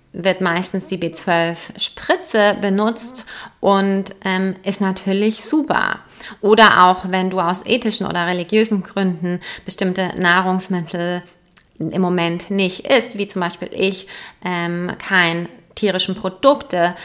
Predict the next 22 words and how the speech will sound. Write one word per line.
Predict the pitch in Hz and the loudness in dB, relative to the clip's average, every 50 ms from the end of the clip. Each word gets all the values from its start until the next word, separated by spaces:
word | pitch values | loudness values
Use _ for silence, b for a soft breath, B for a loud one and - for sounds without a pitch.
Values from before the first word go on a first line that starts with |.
| B B B | B B B
dann | - 185 180 | -4 -4 -4
ist | 185 185 - | -4 -4 -6
es | 180 - - | -10 -6 -4
ganz, | - 180 170 175 - | -2 -2 -2 -2 -4
ganz | - 175 165 170 165 - 175 170 | -4 -4 -6 -6 -8 -10 -6 0
wichtig, | 254 277 294 277 277 - - 190 185 185 185 185 - - - - | 2 2 2 0 -2 -2 -2 0 0 0 0 -4 -8 -10 -8 -6
dass | 180 185 190 170 170 185 185 - | -4 0 2 2 2 0 -2 -4
du | - 202 190 185 185 190 - - | -4 -2 -2 -2 -2 -2 -4 -8
das | - 190 - 170 160 170 175 - - - | -8 -4 -2 0 0 0 -2 -6 -8 -6
natürlich | 190 190 180 175 - - 175 165 175 185 185 - - | -4 -4 -4 -6 -6 -6 -6 -4 -4 -6 -6 -6 -4
ausgleichst. | - 165 160 156 - - - 147 151 165 165 165 - - - - - _ _ _ _ _ _ _ _ _ _ _ _ _ _ _ _ _ _ _ _ _ _ - B B B B B B B B B B B B B B B _ _ _ _ _ - | -4 -4 -4 -6 -10 -12 -12 -14 -14 -14 -16 -16 -14 -16 -16 -18 -20 _ _ _ _ _ _ _ _ _ _ _ _ _ _ _ _ _ _ _ _ _ _ -16 B B B B B B B B B B B B B B B _ _ _ _ _ 6
Und | 214 233 226 226 220 220 220 220 220 214 220 220 214 220 - - - - - - | 8 10 10 10 8 8 6 6 6 6 4 4 2 -2 -4 -6 -4 -4 -6 -6
ja, | - - 214 208 247 269 262 240 180 151 143 113 104 101 50 - - - - - | -6 -4 0 2 4 6 6 6 6 4 2 0 -2 -2 -4 -6 -10 -14 -10 -6
es | - 220 - - | -4 -4 -4 -2
gibt | - 285 285 - - - | -4 -4 -2 2 6 6
auch | 220 220 - - - - - | 6 6 6 2 -12 -10 0
andere | - - 233 285 349 339 330 311 277 | 4 6 6 6 6 2 2 2 2
Bedingungen | 233 226 214 - 208 202 202 202 196 196 | 2 0 0 2 2 2 2 2 2 0
und | 190 190 | 0 0
Situationen, | 190 214 202 - 185 185 170 - - - 214 208 214 214 208 202 196 | -2 -2 -4 -4 -4 -6 -6 -6 -4 0 0 2 2 2 2 2 0
in | 196 - - - - 190 190 190 190 190 185 - | -2 -4 -6 -4 -2 0 2 2 2 0 0 0
denen | - 185 190 208 214 208 202 202 202 | 0 2 2 4 2 2 2 0 -2